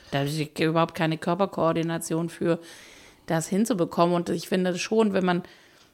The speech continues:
den Schwimmsport sich anschaut, wenn man sieht, wie Menschen durchs Wasser gleiten können, das ist ja schon, das ist ja schon auch irgendwie faszinierend, wie sie mit diesem Element Wasser umgehen können. Aber da war ich auch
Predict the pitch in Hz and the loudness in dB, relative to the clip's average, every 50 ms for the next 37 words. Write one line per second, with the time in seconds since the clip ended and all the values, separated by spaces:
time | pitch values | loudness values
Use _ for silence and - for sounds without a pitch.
0 | _ _ - _ _ _ _ _ _ _ _ - 202 170 170 165 - - 202 208 | _ _ -20 _ _ _ _ _ _ _ _ 0 0 2 2 2 2 4 6 6
1 | 220 226 208 - - - - 175 180 190 190 196 - - 160 165 - - 165 165 | 6 6 4 2 -2 0 2 4 4 4 2 0 0 -2 -2 -2 -2 -4 -2 0
2 | - - 285 311 - - 214 214 208 196 190 175 175 175 175 170 170 190 226 247 | 2 4 4 4 2 2 2 2 2 4 4 2 4 4 2 2 2 2 2 2
3 | 226 202 196 196 190 185 185 202 226 226 226 220 202 185 190 175 165 - 180 185 | 2 2 2 2 2 4 4 4 4 4 4 2 2 2 2 2 0 -2 -6 -6
4 | - - 254 208 - 180 165 165 - - - 180 175 - 185 180 185 185 180 170 | -2 0 0 0 0 -2 -2 -2 -2 -2 -2 -4 -2 0 0 2 2 2 0 0
5 | - - - - - - - - 226 208 208 202 - - 214 214 214 208 196 196 | -4 -8 -12 -14 -14 -10 -6 -2 0 0 0 0 0 2 4 4 6 6 4 4
6 | 202 196 - - - - - - - - - _ _ _ - - - - 220 214 | 2 0 -4 -18 -20 -20 -20 -20 -20 -20 -20 _ _ _ -14 -10 -8 -4 -2 -2
7 | 214 - 254 254 240 - 214 220 - 220 220 214 208 208 208 208 208 - 208 202 | -2 2 2 2 2 2 0 0 2 2 2 4 4 4 2 2 0 0 0 0
8 | 185 - - 202 190 202 240 233 196 160 160 170 160 156 165 156 156 156 156 160 | 0 0 2 4 6 6 6 6 4 4 2 2 2 2 4 2 2 2 2 2
9 | 151 156 156 - - 147 151 151 151 151 151 156 160 165 151 156 156 - 170 - | 0 0 0 -2 -2 0 0 2 2 2 2 0 0 2 0 2 2 0 2 2
10 | 156 165 160 151 151 147 151 151 - 156 147 151 151 160 156 160 156 170 165 165 | 4 4 4 4 2 0 0 0 -2 -2 0 0 2 2 2 4 4 4 2 2
11 | 160 165 - 156 160 160 - | 0 0 2 4 4 2 0